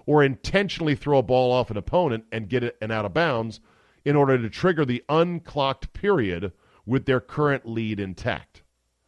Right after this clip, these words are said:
While this is something that even the N B A's executives, something that even N B A executive V P of basketball ops Kiki Vandeweghe told Lowe is, quote, "really interesting,"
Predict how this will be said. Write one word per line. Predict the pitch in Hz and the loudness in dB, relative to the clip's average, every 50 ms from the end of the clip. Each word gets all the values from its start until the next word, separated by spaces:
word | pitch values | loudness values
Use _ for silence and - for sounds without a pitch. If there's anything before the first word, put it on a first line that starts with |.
| _ _ _ _ _ | _ _ _ _ _
While | - - 135 139 | 0 2 4 6
this | 175 180 - | 6 4 4
is | 165 160 - | 2 0 2
something | - 170 170 170 151 139 | 2 2 2 2 0 0
that | 143 139 | 0 0
even | 143 151 143 139 131 | 2 0 0 0 0
the | 123 120 127 | 0 0 0
N | 131 135 127 | 0 0 -2
B | 127 123 120 | 0 0 0
A's | 120 120 117 110 95 | 2 0 0 -2 -4
executives, | 101 90 80 117 147 139 - - 98 92 87 90 90 87 - - _ _ _ _ _ _ _ _ - | -6 -4 0 0 0 0 0 -2 -6 -4 -6 -6 -10 -12 -18 -20 _ _ _ _ _ _ _ _ -6
something | - 175 202 190 185 | -2 0 0 2 2
that | 151 135 135 | 0 0 0
even | 147 139 135 139 | 0 0 0 0
N | 151 160 | 0 0
B | 151 151 | 0 2
A | 143 139 | 2 2
executive | 127 98 131 127 113 120 113 110 | 2 0 -2 -2 -2 -2 -2 -2
V | 92 107 - 95 | -2 -2 -4 -4
P | - 117 117 | -4 -4 -4
of | 110 92 80 | -2 -2 -2
basketball | 113 110 104 - - 104 107 107 | -2 -2 -2 -4 -4 -4 -2 0
ops | 107 101 98 - - _ | 0 -2 -2 -6 -10 _
Kiki | - - 165 139 - 135 127 110 | -10 -8 -8 -6 -4 -4 -4 -2
Vandeweghe | 92 120 131 131 123 113 98 98 92 92 90 - | 0 0 -2 0 -2 -2 -2 -2 -2 -4 -4 -6
told | - 117 113 107 | -6 -4 -4 -2
Lowe | 101 110 113 110 110 107 98 - - - _ _ - | 0 0 2 2 2 2 0 -4 -10 -20 _ _ -6
is, | 110 107 - | -6 -6 -4
quote, | - - 147 139 - - | 0 4 4 4 4 2
"really | 110 110 156 226 269 277 226 180 156 190 | 0 0 4 4 4 4 4 4 4 6
interesting," | 233 220 - - 113 92 - - 85 76 76 95 101 | 4 4 2 -2 -6 -6 -8 -10 -12 -12 -12 -12 -14